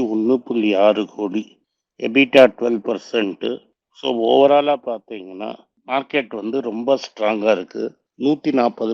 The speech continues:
ப்ராடக்ட் வச்சிருக்காங்க, எழுநூறு வேரியன்ட் இருக்கு. So இந்த ஸ்பிளிட் ஆகி ரெண்டு கம்பெனி தனியா ஆப்ரேட் பண்றத இது very ப்ராஃபிட்டபிளான பிசினஸ் ஆகும். ஐஷரும்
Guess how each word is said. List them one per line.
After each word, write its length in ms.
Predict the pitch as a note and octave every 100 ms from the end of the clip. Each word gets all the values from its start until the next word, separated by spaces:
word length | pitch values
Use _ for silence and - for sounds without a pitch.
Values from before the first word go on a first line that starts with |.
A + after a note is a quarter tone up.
| G#2+
ப்ராடக்ட் 360 | A#2 B2+ A#2+ B2
வச்சிருக்காங்க, 580 | G2+ A2+ G2+ G2 F#2+ F#2+ A2+ - - C3
எழுநூறு 420 | C#3+ D3 C#3+ A#2 G#2+
வேரியன்ட் 500 | A#2 A#2+ C3 A2 G#2
இருக்கு. 280 | F#2 _ G#2+ G#2+ - _ _ -
So 80 | C3+ A#2+
இந்த 160 | A2 A#2
ஸ்பிளிட் 400 | - - C#3 - D3
ஆகி 140 | C#3+ C#3+ A#2+
ரெண்டு 180 | A2+ A#2
கம்பெனி 320 | B2+ B2 C3+ C3+ A2
தனியா 240 | C#3 B2+ B2+ G#2+
ஆப்ரேட் 320 | - A#2+ -
பண்றத 460 | G2 F#2 G2 - A#2+ - _ B2+
இது 140 | B2 A#2 A2 G#2+ G#2+
very 180 | A#2+ C3 -
ப்ராஃபிட்டபிளான 840 | A#2 A#2+ - A2+ A#2 B2+ A#2 A2+ A#2+
பிசினஸ் 380 | G#2 F2+ G#2+ G2+ G2+
ஆகும். 260 | - F#2+ - _ _ _ -
ஐஷரும் 640 | C#3 C3+ D3+ C#3 C#3 A#2+